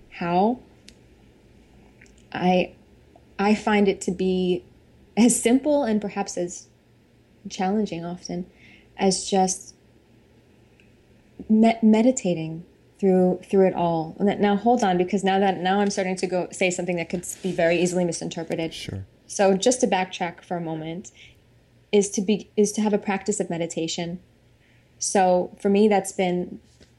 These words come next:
Speaker 1: probably the most helpful part of my journey and my practice is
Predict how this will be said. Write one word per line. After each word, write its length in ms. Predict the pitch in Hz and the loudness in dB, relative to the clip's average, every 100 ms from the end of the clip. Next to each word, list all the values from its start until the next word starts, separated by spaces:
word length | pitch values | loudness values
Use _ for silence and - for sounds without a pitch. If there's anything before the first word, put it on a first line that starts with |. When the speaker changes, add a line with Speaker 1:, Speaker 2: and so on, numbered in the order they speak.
| _ - | _ -6
Speaker 1:
probably 340 | 202 208 208 | -4 2 4
the 80 | 208 | 4
most 240 | 190 185 - | 2 0 -4
helpful 480 | - 165 - 185 175 | -4 -6 0 0 0
part 420 | - 180 170 - | -4 -2 0 -2
of 440 | 175 170 170 - | -2 -2 -4 -6
my 560 | 185 170 165 165 165 165 | -6 -4 -4 -4 -6 -6
journey 340 | 175 175 175 185 | -2 0 2 0
and 80 | 170 | 0
my 100 | 160 | -2
practice 640 | - 160 - 170 170 - - | -4 -6 -2 -2 -2 -4 -4
is 440 | 165 160 165 - | -2 -2 -4 -10